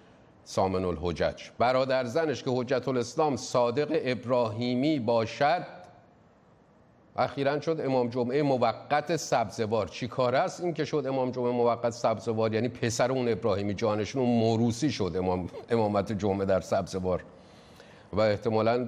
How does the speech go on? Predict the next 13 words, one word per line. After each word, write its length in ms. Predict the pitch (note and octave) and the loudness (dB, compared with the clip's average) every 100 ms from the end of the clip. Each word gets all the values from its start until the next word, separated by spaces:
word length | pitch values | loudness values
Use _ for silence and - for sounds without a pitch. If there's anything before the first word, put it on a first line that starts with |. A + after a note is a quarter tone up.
| A2+ | 0
جای 200 | A#2+ B2 | 0 2
باباشو 400 | A2+ A2+ A2+ B2 | 2 0 0 -2
می‌گیره، 260 | A2 A#2 | -2 -2
می‌شه 180 | A2 G2 | -2 0
امام 220 | G#2 G2 | 0 0
جمعهٔ 320 | F2 F#2 F#2 F#2+ | -2 -2 0 0
دائم 360 | F#2+ F2+ G2+ | 2 2 2
و 40 | G#2 | 2
نماینده 460 | F#2 F2 E2+ F#2 | 0 0 0 2
رهبر 380 | F#2+ D#2 - F2+ | 2 0 -2 -4
و 40 | |
اینا. 140 | E2 D2+ | -2 -4
چرا؟ 360 | - D#3+ A#2+ | 0 2 2